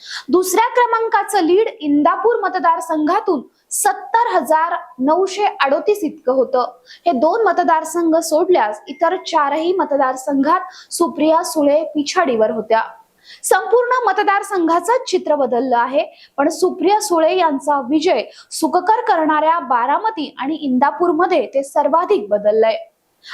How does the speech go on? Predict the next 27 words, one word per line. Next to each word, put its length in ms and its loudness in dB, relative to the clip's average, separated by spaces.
आपण 300 0
बारामतीकडे 720 0
येण्यापूर्वी 640 -2
इतर 380 -2
पाच 420 -2
मतदारसंघाचा 1300 0
विचार 380 -2
करू. 320 0
नणंद 400 2
भावजयांची 760 2
लढत 340 0
बारामतीत 640 -2
होण्याची 420 -2
शक्यता 480 -2
आहे. 260 0
सुप्रिया 480 2
सुळे 340 2
यांच्या 440 0
वहिनी 340 -2
आणि 220 -2
अजित 340 -2
पवार 300 2
यांच्या 420 -2
पत्नी 560 -2
सुनेत्रा 520 0
पवार 400 0
रिंगणात 520 0